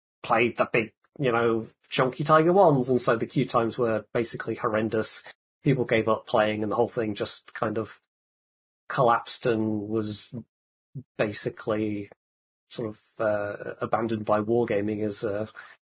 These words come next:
bit of a failed experiment. So, uh, yeah, it's kind of got that same, yeah, that same feeling to it of everyone's gonna want to play the big shiny ships with the, the new gimmick and not necessarily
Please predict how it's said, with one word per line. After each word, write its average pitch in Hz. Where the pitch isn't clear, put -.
bit 120
of 123
a 113
failed 110
experiment. 117
So, 113
uh, 117
yeah, 143
it's 147
kind 175
of 147
got 139
that 127
same, 117
yeah, 123
that -
same 120
feeling 120
to 104
it 98
of 110
everyone's 120
gonna 107
want 113
to -
play 113
the -
big -
shiny 110
ships -
with -
the, 107
the 123
new 117
gimmick 120
and 110
not 110
necessarily 104